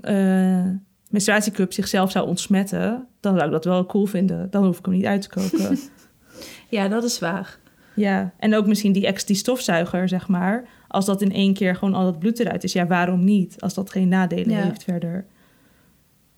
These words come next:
Speaker 2: Kan ik even iets zeggen over, eh, die cup?
Speaker 1: Ja?
Speaker 2: Ik weet niet of je het in dit stukje vindt passen.
Speaker 1: Welke cup?
Speaker 2: Maar, nou, een cup, een nieuwe
Speaker 1: Oh,
Speaker 2: cup.
Speaker 1: ja.
Speaker 2: Dat zag ik dus bij Cupkiezer.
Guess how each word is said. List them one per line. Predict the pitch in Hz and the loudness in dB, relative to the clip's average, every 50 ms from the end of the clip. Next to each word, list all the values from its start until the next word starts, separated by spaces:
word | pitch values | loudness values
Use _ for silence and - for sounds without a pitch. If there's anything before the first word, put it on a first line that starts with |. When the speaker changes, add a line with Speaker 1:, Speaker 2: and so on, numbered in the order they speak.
| _ _ _ _ | _ _ _ _
Speaker 2:
Kan | - 226 | -6 -2
ik | 226 262 | 0 0
even | 262 254 269 | 0 0 0
iets | 247 - | -2 -2
zeggen | 247 240 240 240 202 | -2 -2 -2 -2 -2
over, | 190 233 220 - 220 208 208 | -2 -2 -2 -2 -4 -4 -2
eh, | 214 208 208 208 202 202 | -2 -2 0 0 0 0
die | 196 196 196 | 0 0 -2
cup? | - 208 247 370 - - _ _ _ _ _ _ _ _ _ _ _ _ _ | -2 -4 -4 -4 -6 -12 _ _ _ _ _ _ _ _ _ _ _ _ _
Speaker 1:
Ja? | _ 214 202 196 240 392 - - | _ -2 0 0 -2 -4 -6 -6
Speaker 2:
Ik | - | -4
weet | 214 208 | -2 0
niet | 214 226 220 | 0 0 0
of | 220 208 - | -2 -2 -2
je | - 214 | -2 -2
het | 196 - | -2 -2
in | 208 196 202 202 | -2 0 2 2
dit | 202 196 196 | 2 0 -2
stukje | - 208 196 - 190 | -4 -6 -4 -4 -4
vindt | - 196 190 | -2 -4 -2
passen. | - 196 196 196 - 185 180 208 311 - - _ - - - _ _ _ _ | -2 -4 -4 -2 -2 -2 -2 -4 -4 -6 -10 _ -20 -20 -20 _ _ _ _
Speaker 1:
Welke | 220 214 220 - | -2 -2 -2 -2
cup? | - 202 | 0 2
Speaker 2:
Maar, | 196 196 196 202 208 202 - - - _ _ _ _ _ _ _ _ _ _ _ _ _ _ _ _ _ _ _ | 2 4 4 2 2 -2 -4 -12 -18 _ _ _ _ _ _ _ _ _ _ _ _ _ _ _ _ _ _ _
nou, | 220 208 208 208 - - 233 | 0 0 0 0 0 2 2
een | 233 240 233 | 2 2 2
cup, | 226 208 233 254 - - | 2 0 0 -2 0 0
een | 202 202 | 2 4
nieuwe | 214 226 226 220 233 | 4 4 2 2 2
Speaker 1:
Oh, | 220 | 2
Speaker 2:
cup. | 208 226 - 180 | 2 0 0 0
Speaker 1:
ja. | 202 208 | 0 0
Speaker 2:
Dat | 208 - | 0 0
zag | 220 220 | -2 -2
ik | 226 214 | 0 0
dus | 208 202 - | 0 0 0
bij | - 202 202 202 196 | 0 -2 -2 -2 0
Cupkiezer. | - 247 240 240 - 202 190 185 196 190 208 330 - - - | -2 -2 -2 0 0 0 0 2 2 0 -2 -2 -6 -12 -18